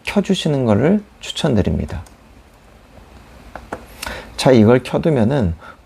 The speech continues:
보안을 위해서 한 단계 더 문을 잠그는 기능이기 때문에 이걸 켜두는 것을 추천드리고요. 여기에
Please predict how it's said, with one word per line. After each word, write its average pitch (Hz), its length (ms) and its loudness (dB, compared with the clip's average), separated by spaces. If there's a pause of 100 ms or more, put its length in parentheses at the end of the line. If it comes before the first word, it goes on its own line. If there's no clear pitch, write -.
보안을 120 480 4
위해서 98 540 0 (260)
한 165 240 -2
단계 147 380 0
더 101 220 4
문을 110 560 4 (260)
잠그는 107 680 2
기능이기 95 480 -2
때문에 90 580 0 (260)
이걸 107 380 0 (300)
켜두는 170 520 2
것을 104 260 0
추천드리고요. 117 920 -4 (480)
여기에 101 520 2